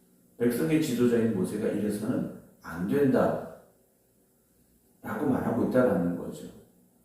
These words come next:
원래 부인이었던 시보라 역시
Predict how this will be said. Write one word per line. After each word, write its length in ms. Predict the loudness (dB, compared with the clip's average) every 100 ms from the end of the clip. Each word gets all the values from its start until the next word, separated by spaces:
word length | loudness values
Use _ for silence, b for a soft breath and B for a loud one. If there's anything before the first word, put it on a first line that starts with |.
| _ _ _
원래 640 | 2 4 6 6 6 2 -4 -12 -20 -8
부인이었던 540 | -4 0 0 0 -4
시보라 500 | -6 -4 0 2 2
역시 720 | 2 -2 -4 -4 -2 -4 -10